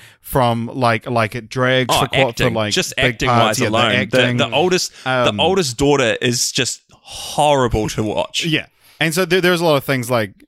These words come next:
Speaker 1: like that that are harder to kind of articulate on, on a podcast. But, like, if you just watch the film, it's like, "Oh, okay, yeah, like, the, the, the script is bad, the pacing is bad," and,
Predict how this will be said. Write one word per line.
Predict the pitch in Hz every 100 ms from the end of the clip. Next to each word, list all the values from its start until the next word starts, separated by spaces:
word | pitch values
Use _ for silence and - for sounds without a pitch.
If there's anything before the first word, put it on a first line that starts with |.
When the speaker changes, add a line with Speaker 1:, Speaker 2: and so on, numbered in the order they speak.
| _
Speaker 1:
like | 127 123 113 113
that | 117 104
that | 120
are | 113
harder | 123 117 110
to | -
kind | 107 113 104
of | 98 92 - _ _ _ _ _ _ -
articulate | 113 - 131 107 113 101 98
on, | 98 98
on | 78 98
a | 95
podcast. | 107 101 - 101 87 95
But, | 117
like, | 113 127
if | 139
you | 139
just | 120
watch | 120 98
the | -
film, | - 104 92 92 - - -
it's | 131 131
like, | 113 107
"Oh, | 135 110
okay, | 120
yeah, | 110 104 98
like, | 98 95
the, | 104 98
the, | 95 98 92 90 101 _ -
the | 101
script | - 143 123 110
is | 98
bad, | 104 92 87
the | 92
pacing | 135 117 - 101
is | 92 87
bad," | 92 87 85 87
and, | 87